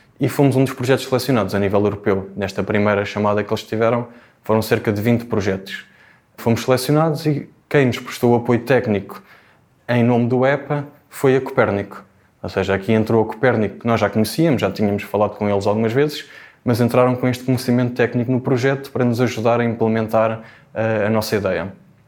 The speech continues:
E entrou também o Centro de Investigação em Ambiente e Sustentabilidade da Faculdade de Ciências e Tecnologia da Universidade Nova de Lisboa, aqui como também um dos parceiros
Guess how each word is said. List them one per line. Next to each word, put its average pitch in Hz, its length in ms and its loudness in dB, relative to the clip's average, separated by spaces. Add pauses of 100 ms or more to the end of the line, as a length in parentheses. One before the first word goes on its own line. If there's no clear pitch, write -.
(200)
E 131 100 2
entrou 139 240 2
também 143 300 0
o 101 40 -2
Centro 104 280 -2
de 113 60 -2
Investigação 113 480 -2
em 117 60 0
Ambiente 113 300 0
e - 40 -6
Sustentabilidade 107 920 -2
da 104 260 -4
Faculdade 101 600 -2
de - 160 -12 (340)
Ciências 107 300 0
e - 40 -12
Tecnologia 107 520 0
da 101 60 0
Universidade 98 380 -2
Nova 107 220 0
de 107 80 -2
Lisboa, 127 500 0 (240)
aqui - 200 -2
como 110 180 0
também 110 240 2
um 110 80 0
dos 107 140 -4
parceiros - 760 -2